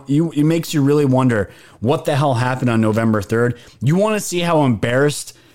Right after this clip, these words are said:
the Arizona people are, or not the Arizona people, the Maricopa County S-, uh, Board of, uh, Supervisors. It is May sixth, and our election happened November third. And this just came out today.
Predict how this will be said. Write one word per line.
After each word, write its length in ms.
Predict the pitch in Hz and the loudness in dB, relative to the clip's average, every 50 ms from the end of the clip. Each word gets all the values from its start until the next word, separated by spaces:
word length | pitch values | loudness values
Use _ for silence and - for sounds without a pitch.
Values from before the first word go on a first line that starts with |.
| _ - | _ -8
the 180 | - 139 - 143 | -6 -6 -4 -2
Arizona 500 | 147 151 156 156 131 139 143 143 139 135 | 0 0 0 0 0 0 0 0 0 0
people 380 | - 127 131 135 - 135 123 | 0 0 -2 0 2 2 2
are, 160 | 120 123 131 123 | 2 2 2 2
or 60 | 123 | 2
not 180 | 127 131 123 | 2 2 0
the 60 | 131 120 | 0 0
Arizona 300 | 113 110 104 110 107 95 | 0 0 0 -2 -2 0
people, 280 | 107 117 104 113 104 | -2 -2 -2 -2 -2
the 80 | 98 104 | 0 0
Maricopa 540 | 110 120 135 139 135 - 160 143 139 143 131 | 0 2 0 0 0 0 -2 -2 0 -2 -4
County 320 | - 120 120 120 127 123 | -2 -2 -2 0 0 -2
S-, 180 | - - - - - | -2 -6 -12 -6 -4
uh, 60 | 123 | -4
Board 240 | 110 98 113 120 123 | -2 0 0 2 2
of, 160 | 123 113 101 | 0 0 -2
uh, 120 | 117 104 98 | -2 -4 -4
Supervisors. 760 | - - 120 127 131 123 131 131 135 135 143 143 135 - - - - - - - - - - - _ - - - - - _ _ _ | -2 -2 -2 0 0 0 0 0 0 0 0 -2 -4 -6 -12 -18 -20 -20 -20 -20 -20 -20 -20 -20 _ -20 -20 -20 -20 -20 _ _ _
It 140 | - 180 214 | -4 -2 0
is 180 | 220 190 170 139 | 0 0 2 2
May 380 | 131 131 135 156 170 185 190 | 2 2 2 2 0 0 -2
sixth, 720 | 175 - - - - 160 120 - - - - - - - - _ _ _ _ _ _ _ _ _ _ _ _ _ _ _ _ _ _ - - - _ _ - | -2 -4 -6 -4 -2 -2 -2 -2 -4 -8 -12 -12 -14 -16 -20 _ _ _ _ _ _ _ _ _ _ _ _ _ _ _ _ _ _ -20 -20 -20 _ _ -4
and 420 | 143 151 147 147 143 139 131 - - _ _ | -2 -2 0 0 0 -2 -4 -6 -12 _ _
our 180 | - 151 170 180 | 0 0 2 2
election 360 | 165 165 156 143 - 139 135 | 2 0 0 -2 0 -2 0
happened 320 | 139 139 127 - 127 113 | 0 0 -2 0 0 0
November 480 | 113 107 101 110 120 127 127 120 120 110 | 2 2 0 0 0 2 2 2 0 -2
third. 420 | 92 - 104 101 95 85 73 - - _ _ _ _ _ _ | -2 -2 -2 -2 0 -2 -4 -8 -14 _ _ _ _ _ _
And 220 | 143 147 139 139 | -4 0 0 0
this 320 | 156 185 180 - - - 123 | 0 0 -2 -6 -8 -10 -8
just 400 | 120 110 107 151 165 156 - - | -8 -6 -2 -2 -2 -2 -4 -4
came 220 | - 156 147 139 | -2 0 0 0
out 180 | 135 131 131 131 | 0 -2 -4 -4
today. 400 | - 120 120 110 101 92 82 | -2 -2 0 0 0 -2 -2